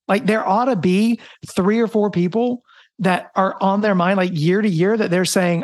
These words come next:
"I'm deliberately having planned specific time raising up additional leaders and thinkers," and books can be a big part of that. The discussion that comes from great books can be a part of that. I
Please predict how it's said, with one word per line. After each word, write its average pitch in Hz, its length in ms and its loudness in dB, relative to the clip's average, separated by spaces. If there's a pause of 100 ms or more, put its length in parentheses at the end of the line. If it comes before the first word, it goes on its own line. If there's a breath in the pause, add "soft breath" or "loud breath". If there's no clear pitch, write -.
"I'm 185 460 0 (380 loud breath)
deliberately 185 640 0
having 170 640 0
planned 220 400 -2
specific 190 520 -2
time 160 480 -2 (300 loud breath)
raising 170 640 0
up 165 300 -2 (180)
additional 170 440 0
leaders 175 420 -2
and 156 180 -2
thinkers," 202 440 0 (100)
and 170 380 0
books 185 320 -4
can 185 180 0
be 175 120 0
a 156 100 0
big 147 280 -6
part 147 240 -4
of 127 100 -10
that. - 280 -12
The 180 80 -6
discussion 170 400 -4
that - 120 -8
comes 196 280 -6
from 170 160 -4
great 143 180 -6
books 143 260 -6
can 160 100 -4
be 151 80 -2
a 143 40 -4
part 139 180 -4
of 123 100 -10
that. - 240 -10
I - 40 -20